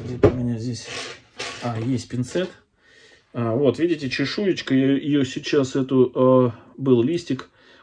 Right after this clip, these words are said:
уберу. Да, вот там внизу. Это, друзья, для того, чтобы,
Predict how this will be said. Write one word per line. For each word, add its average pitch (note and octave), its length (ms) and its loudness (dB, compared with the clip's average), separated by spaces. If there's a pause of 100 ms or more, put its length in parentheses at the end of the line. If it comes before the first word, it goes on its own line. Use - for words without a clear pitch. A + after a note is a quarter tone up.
уберу. A#2+ 500 2 (4000)
Да, B2 320 -2
вот A2 260 -6
там G2+ 180 -4
внизу. C3+ 480 -4 (880)
Это, D3+ 680 4
друзья, C#3+ 640 2 (480)
для C3+ 160 -2
того, D#3+ 280 6
чтобы, C#3 480 2